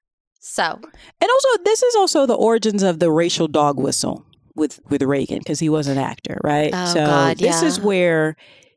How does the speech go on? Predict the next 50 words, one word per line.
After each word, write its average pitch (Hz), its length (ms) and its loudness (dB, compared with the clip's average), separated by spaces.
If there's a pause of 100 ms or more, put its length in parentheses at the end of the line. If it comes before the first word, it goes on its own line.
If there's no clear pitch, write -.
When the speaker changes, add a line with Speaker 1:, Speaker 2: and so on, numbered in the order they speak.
Speaker 2:
he's - 220 -4
starting 160 720 0
this 151 240 -4
kind 135 240 -4
of 123 80 -8
thing. - 240 -8
So 139 260 0
Speaker 1:
Fucking - 640 -8
A. - 320 -6
Speaker 2:
um, 151 400 0 (300)
so 220 420 2 (560)
I, - 140 -4
now 233 220 0
I'm 311 80 2
gonna 254 140 2
get 208 120 2
into 185 240 0
his 170 260 -2
thing. - 300 -10 (200)
Now, 190 180 2
by 190 160 0
doing 311 440 0
this, - 280 -4
he 240 120 -4
was 220 160 -2
holding 277 440 0
her 220 200 2
up 170 260 0
as 160 160 -2
the 160 100 -4
typical - 540 -4
public 190 400 -2
assistance - 560 -6
recipient 185 580 -4
Speaker 1:
Mm-hmm. 254 200 -4 (380)
Speaker 2:
and 180 120 0
an 175 80 0
example 202 640 0
of 175 120 0
liberal 254 480 0
policies 202 800 -2
to 175 80 -4
help 175 200 -4
the 165 80 -8
poor 202 380 -2
having 165 360 -2
gone 147 320 0
too 220 280 -4
far. - 360 -4
Speaker 1:
Uh-huh. 180 560 -2